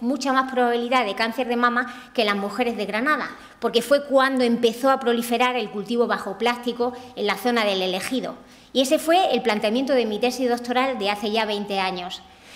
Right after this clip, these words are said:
¿Qué nos encontramos? Pues que no, que las mujeres de Almería y las mujeres de Granada están igualmente expuestas. Vivimos en un mundo globalizado y nos exponemos igualmente, salvo que trabajemos dentro del invernadero,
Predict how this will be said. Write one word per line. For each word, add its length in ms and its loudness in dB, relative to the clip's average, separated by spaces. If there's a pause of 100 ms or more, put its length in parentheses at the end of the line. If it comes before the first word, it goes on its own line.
(140)
¿Qué 100 4
nos 180 2
encontramos? 720 2 (160)
Pues 160 -4
que 140 -4
no, 260 -2
que 100 -4
las 120 -4
mujeres 360 -2
de 60 0
Almería 560 2
y 60 -6
las 100 -6
mujeres 400 -4
de 80 -4
Granada 560 -4
están 480 -6
igualmente 680 -2
expuestas. 600 -8
Vivimos 340 -6
en 140 -6
un 100 -8
mundo 300 -2 (100)
globalizado 680 -4 (500)
y 100 -2
nos 180 0
exponemos 500 0 (180)
igualmente, 680 0
salvo 480 0
que 100 0
trabajemos 480 0
dentro 260 0
del 160 0
invernadero, 640 0